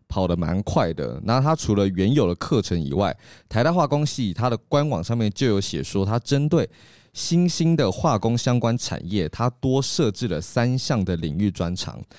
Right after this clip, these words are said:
分别是生医、A I跟半导体。那同学可以针对有兴趣的这些领域啊，来去选择这些选修课程。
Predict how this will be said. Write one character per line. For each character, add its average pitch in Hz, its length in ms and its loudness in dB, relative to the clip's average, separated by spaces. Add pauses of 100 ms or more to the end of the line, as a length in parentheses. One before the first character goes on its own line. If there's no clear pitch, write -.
(220)
分 127 160 2
别 107 180 0
是 92 380 -2
生 123 380 0
医、 117 320 -4 (400)
A 107 160 2
I 95 260 0
跟 98 300 0
半 104 240 0
导 76 160 -8
体。 - 240 -12 (260)
那 127 140 0
同 110 180 2
学 117 140 2
可 120 80 2
以 110 60 2
针 120 160 2
对 127 140 4
有 85 100 2
兴 117 180 2
趣 113 160 0
的 87 160 0
这 110 160 -4
些 107 140 0
领 82 240 -2
域 104 200 0
啊， 76 120 -2
来 78 120 -6
去 107 80 -2
选 90 320 -2
择 82 200 -2
这 101 100 -2
些 104 240 0
选 87 240 -4
修 95 160 0
课 95 280 -4
程。 - 220 -8